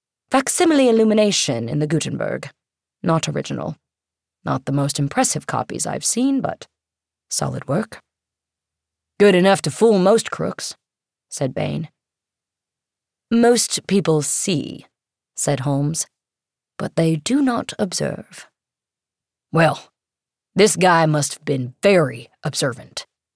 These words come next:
said Bain. "He wasn't fooled for a goddamn second. He went right for the good stuff." He waved the investigators toward an adjacent room, the size of a walk-in closet.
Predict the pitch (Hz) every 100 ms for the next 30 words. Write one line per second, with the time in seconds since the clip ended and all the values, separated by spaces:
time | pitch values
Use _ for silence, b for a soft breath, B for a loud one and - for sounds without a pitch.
0 | _ _ - 151 135 143 135 170 - _
1 | _ _ _ - 247 180 139 120 - 160
2 | 156 139 131 139 190 175 160 160 147 -
3 | 226 175 - _ _ _ _ _ 202 175
4 | 143 185 226 - 135 143 - - - -
5 | - _ _ _ _ _ _ _ _ _
6 | _ _ 220 208 233 262 - 214 196 185
7 | 196 156 139 135 135 143 165 - 156 147
8 | 143 135 165 165 - 147 156 156 139 160
9 | - _ _ _ - - 226 226 220 208
10 | 202 170 151 - 151 143 156 147 - -